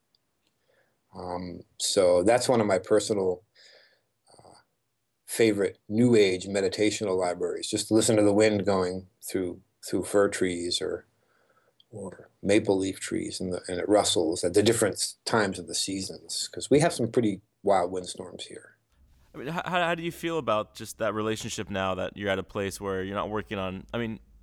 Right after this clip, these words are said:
Speaker 2: m-, majority of the stuff you are recording it with, with the intent to then obviously sell it and, and put it out there. Do you have this kind of, like,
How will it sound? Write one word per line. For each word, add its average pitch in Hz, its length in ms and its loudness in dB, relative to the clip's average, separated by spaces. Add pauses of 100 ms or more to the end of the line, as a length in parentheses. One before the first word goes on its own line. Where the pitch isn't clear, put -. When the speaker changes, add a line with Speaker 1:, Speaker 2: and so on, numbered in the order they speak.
(400)
Speaker 2:
m-, 98 200 -12
majority 113 300 0
of 107 40 0
the 98 80 -6
stuff 92 360 -2
you 98 640 -8 (440)
are 117 100 -2
recording 123 420 0
it 107 80 -4
with, 104 220 -8
with 104 180 -8
the 104 80 -6
intent 101 480 -6
to 92 560 -8 (200)
then 92 360 -8 (120)
obviously 95 320 -6
sell 110 280 2
it - 80 -4
and, 92 180 -10
and 95 180 -8 (120)
put 107 120 -10
it 95 60 0
out 98 220 0
there. 85 160 -4
Do 92 100 -14
you 95 100 -8
have 95 260 -2
this - 380 -8 (720)
kind 95 180 -10
of, 90 140 -8
like, 85 180 -8